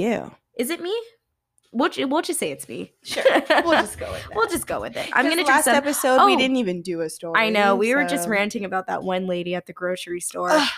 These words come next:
Speaker 2: Hilarious.
Speaker 1: That bitch.
Speaker 2: Right?
Speaker 1: Ugh,
Speaker 2: Hilarious.
Speaker 1: girl.
Speaker 2: Again, don't let anyone else ruin your day, guys, honestly, 'cause apparently we
Speaker 1: Honestly.
Speaker 2: ru-,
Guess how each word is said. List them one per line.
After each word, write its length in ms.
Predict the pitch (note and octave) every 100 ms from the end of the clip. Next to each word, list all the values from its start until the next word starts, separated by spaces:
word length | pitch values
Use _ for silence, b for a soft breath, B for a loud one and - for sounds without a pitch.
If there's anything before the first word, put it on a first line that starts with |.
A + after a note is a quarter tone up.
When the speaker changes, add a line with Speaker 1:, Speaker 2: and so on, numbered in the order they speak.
| -
Speaker 2:
Hilarious. 1000 | E4 E4+ D4+ G#3 F#3+ F3 E3+ E3 F3+ -
Speaker 1:
That 180 | G#4+ G#4+ -
bitch. 180 | A3 G3+
Speaker 2:
Right? 440 | A3 G3+ A3+ C#4+ D4+
Speaker 1:
Ugh, 60 | B3
Speaker 2:
Hilarious. 840 | A#3+ A#3+ C4+ A#3 F3 C3 - G#3
Speaker 1:
girl. 360 | G3 F3 D3 G#3 _ -
Speaker 2:
Again, 300 | C4 D#4 A#3
don't 340 | B3+ C#4+ -
let 200 | C#4+ C#4
anyone 340 | - A#3+ A3 G#3
else 240 | F#3+ -
ruin 260 | F3+ F#3 E3+
your 120 | D#3+
day, 200 | D3+ C#3+
guys, 420 | C#3 C#3+ D3+ - -
honestly, 560 | F3+ D#3+ D3 - - -
'cause 180 | - F3+
apparently 440 | F#3 C#4+ E4 D4
we 160 | B3+ A#3+
Speaker 1:
Honestly. 140 | F#3+
Speaker 2:
ru-, 100 | F3+